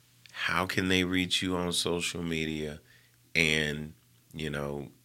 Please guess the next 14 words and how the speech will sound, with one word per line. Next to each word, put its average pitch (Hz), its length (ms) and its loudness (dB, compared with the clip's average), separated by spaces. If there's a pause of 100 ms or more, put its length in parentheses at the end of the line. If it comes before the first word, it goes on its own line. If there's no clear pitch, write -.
(640)
before 87 400 4
you 85 200 6
say 87 240 2
a 82 100 4
word, 80 360 0
I 80 120 0
just 76 240 -4
wanna 78 320 -4 (240)
finish 82 480 2
with, 76 360 0 (1160)
to 87 400 0 (500)
my, 90 840 2 (1400)
um, 71 600 -6 (140)
classmates, 73 1040 0